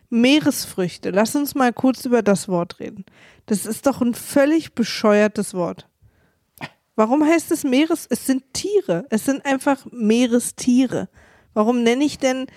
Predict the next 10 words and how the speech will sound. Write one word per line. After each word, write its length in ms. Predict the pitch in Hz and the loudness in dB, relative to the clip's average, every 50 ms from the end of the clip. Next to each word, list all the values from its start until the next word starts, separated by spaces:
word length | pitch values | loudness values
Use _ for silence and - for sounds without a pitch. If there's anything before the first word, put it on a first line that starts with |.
| - - _ _ _ _ | -20 -20 _ _ _ _
etwas, 380 | 247 240 - 240 240 254 247 262 | -4 -4 0 0 0 0 2 0
was 160 | 247 247 240 | 0 0 0
mal, 460 | 226 226 220 214 214 214 214 208 - - _ _ | 0 2 4 4 4 4 2 0 -2 -6 _ _
was 260 | 220 220 220 - - | -2 -2 -2 -2 0
mal 180 | 226 220 214 | 0 2 2
im 280 | - 196 208 202 196 196 | 2 2 0 0 0 2
Meer 240 | 196 202 226 285 320 | 2 4 4 4 2
geschwommen 540 | 277 285 277 - - - 240 240 254 277 277 | 2 0 -2 -2 -2 0 0 0 0 0 -2
ist 160 | 269 262 - | -2 -2 -2
und 180 | 214 226 208 | -6 -6 -6